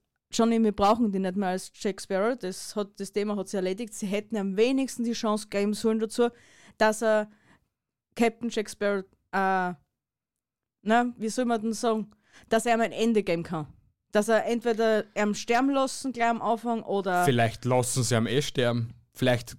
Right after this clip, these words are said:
Speaker 2: schaffen es das eh kein Computer animiert, dass sie, weiß nicht, am Anfang in der Szene irgendwie sterben lassen und das ist sein, dann seine Tochter. Oder sein Urgroßvater,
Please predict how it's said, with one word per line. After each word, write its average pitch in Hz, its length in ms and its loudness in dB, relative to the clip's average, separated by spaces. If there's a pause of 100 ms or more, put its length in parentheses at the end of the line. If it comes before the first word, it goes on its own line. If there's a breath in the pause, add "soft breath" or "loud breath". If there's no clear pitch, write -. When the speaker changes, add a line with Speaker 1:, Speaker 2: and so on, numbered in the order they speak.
Speaker 2:
schaffen 135 340 0
es 120 120 -2
das 123 180 -2
eh 139 80 2
kein 143 320 -2
Computer 139 460 0
animiert, 127 460 0
dass 117 240 -2
sie, 120 100 -4
weiß 113 240 0
nicht, 117 200 0
am 104 180 -4
Anfang 117 380 -2
in 117 140 0
der 117 80 -2
Szene 117 360 -2
irgendwie 113 720 -4
sterben 113 360 -4
lassen 113 360 -4
und 113 480 -6
das 117 240 -2
ist 120 220 -4
sein, 113 280 -2
dann 120 200 0
seine 120 320 -4
Tochter. 123 520 -2 (840 loud breath)
Oder 135 300 4
sein 117 300 0 (160)
Urgroßvater, 127 960 2